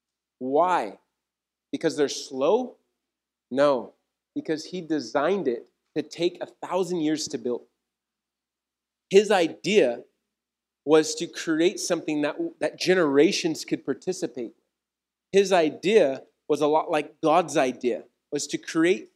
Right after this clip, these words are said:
things that last, that have connection, that could go from person to person, from generation to generation, from family to family, from people to people. And he designed the building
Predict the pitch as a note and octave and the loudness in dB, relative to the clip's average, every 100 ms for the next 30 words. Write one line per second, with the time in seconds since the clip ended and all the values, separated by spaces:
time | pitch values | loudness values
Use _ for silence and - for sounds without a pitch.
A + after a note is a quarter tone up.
0 | - G3 D#3 C#3+ - E3+ C3+ C3 C3+ D3+ | 2 2 2 -2 -4 -6 -4 -2 -2 -2
1 | - - - - _ _ - C#3+ D3+ D#3 | -4 -6 -8 -14 _ _ -6 -2 0 -2
2 | - _ - D3+ D3 F3 - - A#2+ B2 | -6 _ -6 -2 0 -2 -4 -6 -4 -6
3 | - - C#3+ D#3+ D#3+ D#3+ C3+ - _ _ | -8 -8 4 4 4 2 0 -4 _ _
4 | _ - G3 G3 F#3 E3+ E3+ D#3 - F3 | _ 0 0 2 -2 -4 -4 -6 -2 -2
5 | E3+ D3+ C3+ D3+ C3+ - _ _ - F3+ | -2 -6 -4 -4 -4 -6 _ _ 2 4
6 | G3+ F3 E3 F3 F3 D#3+ D#3 B2+ D3 D#3 | 4 4 4 2 2 -4 -4 -6 -4 -2
7 | C#3+ D#3 E3 D#3+ C#3 D3 C3+ - _ _ | 2 2 2 -2 -6 -6 -6 -8 _ _
8 | - - F#3+ G3+ G3 E3 D#3 D#3+ - - | -14 -2 0 2 2 0 0 -6 -6 -2
9 | E3+ F3 D3+ C#3+ - D#3 C#3+ - _ - | -2 0 -2 -4 -2 -2 -2 -8 _ -12
10 | - A3 G#3+ D#3+ - F3 - - G#3 - | -4 -4 -2 -4 -2 -6 -6 -12 -10 -8
11 | B2 - _ _ _ E3+ D#3+ F#3+ D#3+ F3 | -8 -10 _ _ _ -6 -6 -8 -4 0
12 | E3 B2 E3 E3+ G3 G#3 F#3+ - _ _ | 0 0 -2 0 0 -2 -6 -16 _ _
13 | - C#3 E3 F#3 E3+ C#3 B2+ | -10 -2 2 2 2 -2 -6